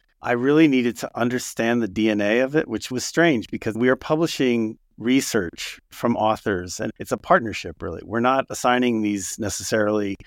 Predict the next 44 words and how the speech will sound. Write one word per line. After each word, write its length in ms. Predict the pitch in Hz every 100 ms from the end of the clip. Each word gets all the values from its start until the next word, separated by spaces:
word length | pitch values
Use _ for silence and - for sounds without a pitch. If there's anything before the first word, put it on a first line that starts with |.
| _ _ _ _
We 140 | 110
are 240 | 110 107 104 - _ -
a 120 | - 107
very 680 | 101 120 127 123 123 123 -
high-profile 1120 | 107 - 113 117 - 113 - 107 101 95 92 _ _
place 320 | - 120 123
for 160 | - 110
them 240 | 98 98
to 100 | 95 101
publish 460 | - 127 117 107 -
their 140 | 101
research. 580 | 87 95 - 64 - - -
So 160 | 113
there's 260 | 110 110 113
a 80 | 110
respectful 600 | 110 113 - 143 - 139
relationship 600 | 120 107 98 98 - -
that 120 | 92
goes 180 | 104 92
back 240 | 95 87
and 100 | 92
forth. 320 | - 92 85 -
And 120 | 101
so 100 | 120
there 140 | 120
were 60 | 120
times 380 | - 165 165 110
when 320 | 117 110 104 - _ _ _
I 140 | 113
would 160 | 123 110
assign 440 | 104 - 117 113 -
artwork 580 | 113 113 113 101 - - _ _ _
that 240 | 113 113 -
played 400 | - 139 135 131
off 260 | 123 117 -
of 140 | 107
a 80 | 98
brand 640 | 95 104 110 113 110 104
or 60 | 92
something. 440 | - 92 - 92
So 160 | 92 113
we 140 | 107
would 160 | 113 104
create 340 | - 117 110